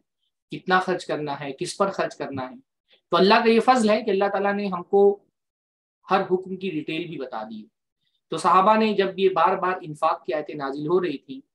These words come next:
और खर्च करने का हुक्म दिया जा रहा था, तो सहाबे कराम ने पूछा, "माज़ा युनफिकून?" अल्लाह ताला जो बार बार कह रहा है, "खर्च करो", तो हम क्या खर्च करें?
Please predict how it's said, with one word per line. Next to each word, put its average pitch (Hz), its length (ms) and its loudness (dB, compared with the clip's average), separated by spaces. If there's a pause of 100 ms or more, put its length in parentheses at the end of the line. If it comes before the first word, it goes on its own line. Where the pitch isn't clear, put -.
(380)
और 160 120 4
खर्च 208 240 2
करने 185 280 -2
का 180 100 -4
हुक्म 170 240 -6
दिया 175 220 2
जा 170 160 4
रहा 139 180 -4
था, 180 140 -6
तो 208 100 -4
सहाबे 175 280 0
कराम 165 220 -4
ने 139 100 -8
पूछा, 131 420 -6 (320)
"माज़ा 202 220 -2
युनफिकून?" 139 640 -6 (520)
अल्लाह 165 160 -4
ताला 180 180 -2
जो 180 160 2
बार 185 180 0
बार 185 180 -2
कह 170 100 -8
रहा 185 100 -4
है, 185 60 -6
"खर्च 190 220 -2
करो", 196 200 0
तो 196 80 -4
हम 202 100 -2
क्या 170 240 2
खर्च 170 280 -8
करें? 107 260 -18